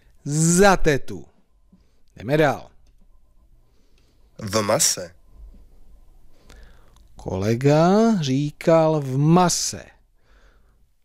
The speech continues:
Speaker 1: Máme složit. Předložku máme. Ještě chybí slovo mase. Rozdělte na slabiky.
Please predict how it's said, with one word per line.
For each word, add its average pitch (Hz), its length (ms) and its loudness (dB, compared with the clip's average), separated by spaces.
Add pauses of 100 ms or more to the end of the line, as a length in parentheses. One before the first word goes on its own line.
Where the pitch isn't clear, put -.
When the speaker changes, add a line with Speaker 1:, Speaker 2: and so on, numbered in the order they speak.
(140)
Speaker 1:
Máme 107 300 -4
složit. 147 680 -2 (220)
Předložku 107 680 -8
máme. 98 960 -2 (640)
Ještě 117 540 -2
chybí 175 460 -2
slovo 151 640 0
mase. 151 880 2 (420)
Rozdělte 180 840 2
na 165 120 -6
slabiky. - 680 -12